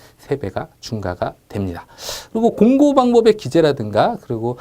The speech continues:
한 주의 금액과 자본금도 표시가 됩니다. 뭐, 한 주의 금액, 뭐, 오천 원? 뭐, 흔히들 그렇게 많이 하시는 것 같고요. 자본금은 제한 규정은 있었는데 지금은 폐지가 돼서 얼마든지 자유롭게 정하실 수 있습니다. 그리고 임원 사항도, 음, 지금도 제한이 다 사라져서요.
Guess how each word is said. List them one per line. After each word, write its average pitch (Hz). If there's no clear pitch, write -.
한 214
주의 202
금액과 127
자본금도 135
표시가 -
됩니다. 101
뭐, 113
한 170
주의 165
금액, 139
뭐, 113
오천 139
원? 262
뭐, 123
흔히들 214
그렇게 185
많이 143
하시는 160
것 170
같고요. 175
자본금은 240
제한 214
규정은 214
있었는데 143
지금은 185
폐지가 226
돼서 151
얼마든지 120
자유롭게 113
정하실 107
수 -
있습니다. 98
그리고 180
임원 254
사항도, 233
음, 185
지금도 220
제한이 196
다 165
사라져서요. 233